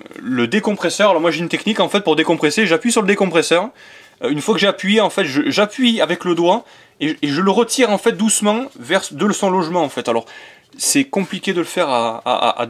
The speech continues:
à une, une main. Mais on va y arriver. On appuie, on tire et ça sort de son logement. Donc du coup en fait le, ici le, le décompresseur il a, il a été déjà, euh, enlevé plusieurs fois. Et il faudra bien sûr après, euh, le démonter ici avec une vis de,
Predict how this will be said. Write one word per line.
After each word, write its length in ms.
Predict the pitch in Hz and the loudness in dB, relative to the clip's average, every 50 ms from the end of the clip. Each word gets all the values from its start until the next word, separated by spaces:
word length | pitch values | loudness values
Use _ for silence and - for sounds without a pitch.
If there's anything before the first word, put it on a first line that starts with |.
| 123 - | -4 -2
à 80 | 123 123 | -2 -2
une, 160 | 135 131 127 - - | -2 -4 -10 -12 -12
une 200 | 139 139 143 139 | -8 -6 -4 -2
main. 180 | 147 160 185 254 - _ _ _ _ - _ _ _ _ _ _ _ _ _ - _ - - | -2 -2 -4 -4 -12 _ _ _ _ -20 _ _ _ _ _ _ _ _ _ -20 _ -14 -8
Mais 60 | 120 | -4
on 40 | 123 | 0
va 100 | 139 160 | 0 2
y 40 | 165 | 2
arriver. 340 | 151 131 120 110 160 170 196 - - - - - _ - - _ - | 0 0 -2 -2 -4 -4 -4 -10 -20 -20 -20 -20 _ -20 -20 _ -4
On 80 | 143 151 | 0 0
appuie, 420 | 160 147 - - 165 190 220 262 - - - - - - - _ - _ - - - - | 0 0 -2 -4 -4 -4 -4 -4 -6 -8 -20 -20 -20 -20 -20 _ -20 _ -16 -12 -4 -2
on 100 | 185 175 | -2 -2
tire 380 | - - - 180 208 220 240 - _ _ _ _ _ _ - _ _ _ _ _ - | -2 -2 0 2 2 2 2 -2 _ _ _ _ _ _ -20 _ _ _ _ _ -10
et 60 | 139 131 | -6 -2
ça 140 | - 165 | 0 0
sort 220 | 147 - 185 180 170 | 2 2 0 2 2
de 80 | 156 | 0
son 180 | 139 - 156 147 | 2 2 2 4
logement. 240 | 143 127 135 151 180 | 4 2 2 2 2
Donc 140 | 180 160 151 | 2 2 0
du 100 | 151 143 | 0 -2
coup 140 | - 202 | 2 2
en 80 | 190 160 | 2 2
fait 180 | - 190 185 - | 2 0 2 2
le, 80 | 311 | 2
ici 240 | 143 - - - 185 | 2 2 0 0 2
le, 400 | 175 156 147 139 127 123 120 - - | 4 6 6 6 4 2 0 -6 -4
le 120 | - 135 135 | 0 2 2
décompresseur 720 | 160 160 - 175 156 - 151 - - 175 185 185 202 190 | 2 4 2 0 0 0 0 0 2 2 2 2 2 2
il 100 | 143 135 | 2 2
a, 60 | 131 135 | 2 2
il 260 | 131 - - 135 131 | 0 -2 0 2 2
a 20 | |
été 220 | 131 131 - 156 135 | 2 4 2 2 2
déjà, 260 | 131 123 139 147 143 | 2 2 2 4 4
euh, 380 | 139 127 117 113 107 104 107 - | 4 2 2 -2 -4 -6 -6 -2
enlevé 220 | - 139 139 160 156 | 0 0 2 0 0
plusieurs 320 | - 165 143 143 135 - | 0 0 0 0 0 0
fois. 240 | - 143 151 185 - - - - - - - - - 127 | 2 2 2 2 2 -2 -14 -18 -18 -18 -18 -14 -4 -4
Et 40 | |
il 60 | 127 - | -2 0
faudra 240 | - 214 147 160 | 2 2 2 4
bien 140 | 160 160 147 | 2 2 2
sûr 200 | - - 190 170 | 2 2 2 2
après, 320 | 165 156 - - 175 175 170 | 2 0 0 0 0 2 4
euh, 200 | 160 151 143 135 | 4 4 4 4
le 320 | 135 135 127 139 143 147 | 2 0 0 2 2 4
démonter 380 | 143 160 160 156 156 147 - 175 | 4 4 4 4 2 2 2 2
ici 280 | 147 - - - 180 170 | 2 2 0 2 2 0
avec 300 | 156 151 147 - - 156 | 2 2 0 0 2 2
une 100 | 147 143 | 2 2
vis 380 | 135 131 165 170 - - - | 2 2 0 0 0 -2 2
de, 840 | 131 131 127 127 123 120 117 113 113 110 107 107 104 98 95 90 85 | 4 4 6 6 6 4 2 2 2 0 0 0 -2 -4 -6 -6 -8